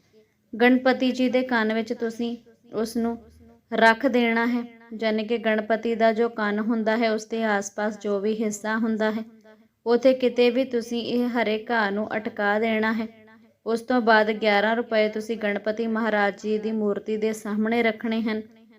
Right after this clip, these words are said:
ਜਿੱਥੇ ਤੁਸੀਂ ਦੀਵਾ ਜਗਾਇਆ ਹੈ, ਉੱਥੇ ਹੀ ਇਹ ਗਿਆਰਾਂ ਰੁਪਏ ਤੁਸੀਂ ਰੱਖ ਦੇਣੇ ਹਨ। ਇਸ ਤੋਂ ਬਾਅਦ ਇੱਕ ਮੰਤਰ ਦਾ ਜਾਪ ਕਰਨਾ ਹੈ ਬੈਠ ਕੇ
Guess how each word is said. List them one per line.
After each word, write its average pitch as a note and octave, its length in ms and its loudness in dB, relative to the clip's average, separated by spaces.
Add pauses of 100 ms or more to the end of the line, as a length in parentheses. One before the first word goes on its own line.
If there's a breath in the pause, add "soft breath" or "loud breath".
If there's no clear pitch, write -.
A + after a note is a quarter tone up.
(260)
ਜਿੱਥੇ B3 360 6
ਤੁਸੀਂ C4 320 -2
ਦੀਵਾ G#3+ 400 0
ਜਗਾਇਆ F#3+ 460 -2
ਹੈ, F#3+ 140 -8 (640)
ਉੱਥੇ B3 380 4
ਹੀ C4+ 140 4
ਇਹ C4+ 280 0
ਗਿਆਰਾਂ A3 480 2
ਰੁਪਏ A3+ 300 -4
ਤੁਸੀਂ A3+ 360 -4
ਰੱਖ G#3 280 -2
ਦੇਣੇ A3+ 400 -2
ਹਨ। A#3+ 200 -2
ਇਸ A3 200 -8
ਤੋਂ A#3+ 200 -4
ਬਾਅਦ G3+ 340 0 (580)
ਇੱਕ A#3+ 240 0
ਮੰਤਰ A3 460 2
ਦਾ A3+ 220 2
ਜਾਪ G3+ 300 -2 (100)
ਕਰਨਾ A3+ 320 -2
ਹੈ A3+ 200 -6 (300)
ਬੈਠ G#3 440 0
ਕੇ A3 140 -12